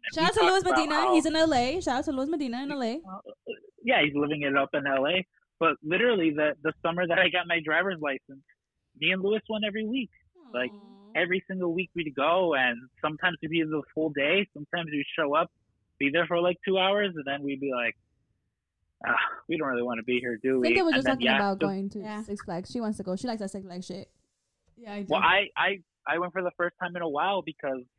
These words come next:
Speaker 1: the, <laughs> so my last relationship a few years ago, uh, we got season passes, and then we broke up, and she left the season passes at the house. So I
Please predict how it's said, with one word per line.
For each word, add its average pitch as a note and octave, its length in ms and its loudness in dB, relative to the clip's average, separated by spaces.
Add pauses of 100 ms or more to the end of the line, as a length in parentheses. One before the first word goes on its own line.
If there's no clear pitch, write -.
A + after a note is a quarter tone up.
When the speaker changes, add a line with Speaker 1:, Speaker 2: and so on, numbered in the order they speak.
(800)
Speaker 1:
the, C3 600 2 (420)
<laughs> - 260 -2 (520)
so C#3 360 -2 (200)
my D3 140 -4
last E3+ 320 0
relationship C3+ 540 -8
a A#2+ 140 -10
few D3 120 -2
years C3 260 -2
ago, A2 360 -2 (420)
uh, B2 380 0 (320)
we C#3 220 0
got D3+ 200 4 (100)
season F3 320 -4
passes, G3+ 520 -2 (540)
and C3+ 140 -6
then D#3 160 0
we D#3 120 -2
broke D3 300 0
up, F#3 200 4 (100)
and C3+ 200 -8
she B2 120 -6
left D3+ 220 -2
the D3 140 -6
season C#3 200 -4 (100)
passes C#3+ 360 -2
at C3+ 100 -4
the B2 80 -2
house. A#2+ 280 -2 (520)
So D#3 360 0 (340)
I D3 420 2